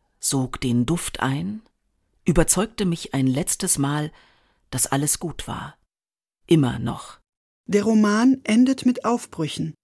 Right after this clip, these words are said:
Speaker 2: Cordelia schließt sich einer Gruppe an, die die Tiere in ihrem Aufstand unterstützen will. Maya verkauft das Haus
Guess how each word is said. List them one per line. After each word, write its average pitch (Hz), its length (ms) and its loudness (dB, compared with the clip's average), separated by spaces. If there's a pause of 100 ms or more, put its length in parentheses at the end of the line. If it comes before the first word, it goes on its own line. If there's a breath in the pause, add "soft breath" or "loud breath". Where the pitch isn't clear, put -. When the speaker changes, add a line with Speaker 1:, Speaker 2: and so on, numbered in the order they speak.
(100)
Speaker 2:
Cordelia 190 560 4
schließt 247 320 -2
sich 214 160 -2
einer 196 180 2
Gruppe 247 300 -2
an, 220 220 2
die 220 100 -2
die 240 160 0
Tiere 185 400 2
in 202 120 0
ihrem 226 300 2
Aufstand 180 540 0
unterstützen 208 640 0
will. 185 220 4 (400 loud breath)
Maya 196 480 2
verkauft 220 520 -2
das 185 220 -2
Haus 185 320 2